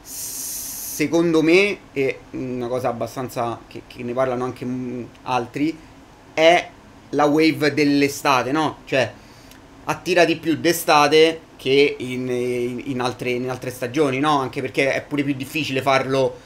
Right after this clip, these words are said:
magari già d'inverno, una cosa del genere, perché c'è meno gente in giro, quindi creare un casino, cioè veramente devi entrare dentro a un posto chiuso e,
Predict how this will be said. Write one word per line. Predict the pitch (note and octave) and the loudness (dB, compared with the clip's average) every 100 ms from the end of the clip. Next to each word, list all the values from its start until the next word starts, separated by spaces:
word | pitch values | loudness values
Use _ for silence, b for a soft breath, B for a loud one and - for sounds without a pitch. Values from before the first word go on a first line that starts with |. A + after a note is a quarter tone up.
| - | -14
magari | B2+ B2 B2+ A#2 | -4 -2 -2 -2
già | C3 | -4
d'inverno, | A#2 C3 C3 C#3 C3 C3+ | -2 -6 0 2 2 -2
una | C3 | -2
cosa | C3 B2+ | -4 -4
del | B2 B2+ | -4 -4
genere, | B2+ C#3 C3+ | 0 0 0
perché | C3 A2 - | -4 -8 -8
c'è | C#3 | -6
meno | B2+ C#3 C3+ | -2 -2 -2
gente | A#2+ C#3 C3 | -4 -4 -2
in | C3+ C3+ | -2 -2
giro, | C#3 C#3+ C3+ | 2 2 2
quindi | C3+ C3+ B2 | 0 -2 -2
creare | C3 C3 | 0 0
un | C3 | -2
casino, | B2+ B2+ D3+ C#3+ | -4 -4 0 -2
cioè | B2 C3+ | -2 -4
veramente | B2 D3 C#3+ C3+ | -2 -2 -2 -4
devi | C3 | -4
entrare | C3 B2 C#3+ D3 C#3+ | -6 -4 0 2 2
dentro | C3+ C#3+ C#3 | 2 -2 -2
a | C3 | -6
un | C3 | -4
posto | C#3 C#3 - C#3 B2+ B B B B B - - | -4 -4 -4 -4 -4 B B B B B -20 -20
chiuso | - D#3 F3 C#3 E3+ E3 E3 | -4 -2 -2 2 6 6 6
e, | D#3 C#3 | 2 -2